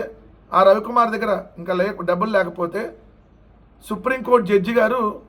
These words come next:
ఎవరికి చెప్పి ఆ యాభై లక్షలు కట్టించారు?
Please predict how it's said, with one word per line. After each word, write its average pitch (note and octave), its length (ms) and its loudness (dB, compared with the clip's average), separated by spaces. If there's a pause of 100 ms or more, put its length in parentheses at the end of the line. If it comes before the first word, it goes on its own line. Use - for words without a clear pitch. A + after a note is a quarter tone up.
(720)
ఎవరికి A3+ 440 4
చెప్పి A#3 220 -4 (100)
ఆ G3+ 100 2
యాభై G3+ 220 4
లక్షలు G3+ 300 -4
కట్టించారు? F3+ 540 -4